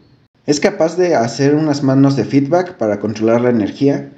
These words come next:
además de poder crear cualquier objeto prácticamente con el poder de diamante,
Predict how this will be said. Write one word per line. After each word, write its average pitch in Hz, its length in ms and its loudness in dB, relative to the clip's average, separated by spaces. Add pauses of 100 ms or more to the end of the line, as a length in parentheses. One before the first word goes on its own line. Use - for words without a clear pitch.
además 135 420 4
de 202 80 2
poder 139 360 0
crear 131 340 0
cualquier 127 360 0
objeto 147 600 0
prácticamente 120 720 -2
con 113 160 0
el 101 80 -4
poder 104 320 0
de 110 140 2
diamante, 101 500 0